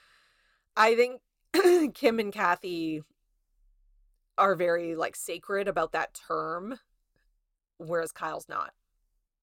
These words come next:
And I think Kyle lets people from the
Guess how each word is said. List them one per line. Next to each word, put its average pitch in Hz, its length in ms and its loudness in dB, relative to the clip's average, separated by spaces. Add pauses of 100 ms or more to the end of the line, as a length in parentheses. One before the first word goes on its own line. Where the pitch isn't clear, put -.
(420)
And 160 720 -8 (2500)
I 180 80 -2
think 196 180 -2
Kyle 196 340 4
lets 180 400 -2
people 175 380 -4
from 170 240 -10
the 165 100 -10